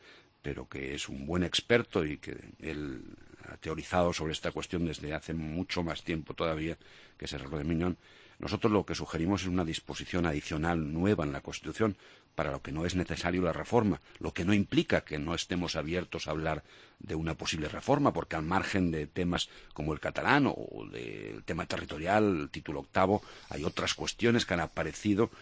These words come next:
y que la Constitución yo creo que debería contemplar. Por tanto, no hay que ser reacios de per se a esa posible reforma de la Constitución. Hay que ser, sí, muy cautos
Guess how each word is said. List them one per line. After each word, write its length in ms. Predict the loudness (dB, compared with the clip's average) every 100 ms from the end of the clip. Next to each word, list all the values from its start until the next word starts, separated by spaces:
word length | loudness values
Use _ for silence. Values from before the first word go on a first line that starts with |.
| -18 -6
y 140 | -6
que 300 | -4 0 0
la 140 | 0 -2
Constitución 1000 | -4 -6 -6 -6 -4 0 2 2 0 -4
yo 140 | -6
creo 160 | -6 -6
que 100 | -6
debería 340 | -6 -4 -6
contemplar. 640 | -6 -6 -8 -2 2 2
Por 160 | 2 -12
tanto, 320 | -10 -6 -4
no 140 | -4
hay 140 | -4 -6
que 120 | -4
ser 180 | -4 -4
reacios 540 | -2 0 0 0 -2 -4 -16 -20 -16
de 140 | -12 -10
per 180 | -2
se 260 | 4 4 4 0 -16 -8
a 100 | -6
esa 180 | -4 -4
posible 340 | -4 -2 -4
reforma 360 | -6 -4 -2 -2
de 60 |
la 80 | -4
Constitución. 360 | -6 -4 0 0
Hay 100 | -2
que 120 | -4
ser, 200 | 0 0 -2 -18 -20 -10
sí, 340 | -2 2 4 2
muy 720 | 0 -2 0 0 -2 -6 -8
cautos 560 | 0 4 4 6 4 4